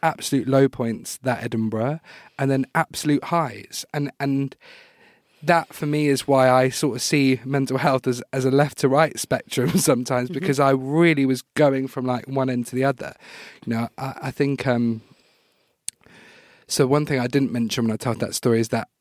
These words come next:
Speaker 1: as I was making Good Grief, the November before my nan died, my nan died after I did the first ever preview,
Speaker 2: Mm-hmm.
Speaker 1: uh, which was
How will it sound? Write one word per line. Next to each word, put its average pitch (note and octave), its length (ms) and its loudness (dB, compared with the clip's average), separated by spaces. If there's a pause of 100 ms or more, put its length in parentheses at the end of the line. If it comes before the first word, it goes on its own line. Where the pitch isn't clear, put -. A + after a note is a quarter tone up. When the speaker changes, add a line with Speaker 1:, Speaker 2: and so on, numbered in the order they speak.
Speaker 1:
as B2+ 180 0
I B2+ 80 4
was A#2+ 140 0
making C3 400 0
Good A#2 220 0
Grief, B2 580 0 (280)
the B2 100 -6
November B2 500 0
before A2 540 -4 (120)
my A#2 220 -6
nan B2+ 260 2
died, - 340 -12 (100)
my B2 100 0
nan B2+ 280 0
died A#2 280 0
after A#2 280 -4
I - 20 -4
did A2 160 -8
the A2 80 -12
first - 520 -4
ever G#2 200 -8
preview, - 580 -2 (260)
Speaker 2:
Mm-hmm. E3 260 -10 (140)
Speaker 1:
uh, C3 60 0
which C3 220 0
was A#2+ 100 0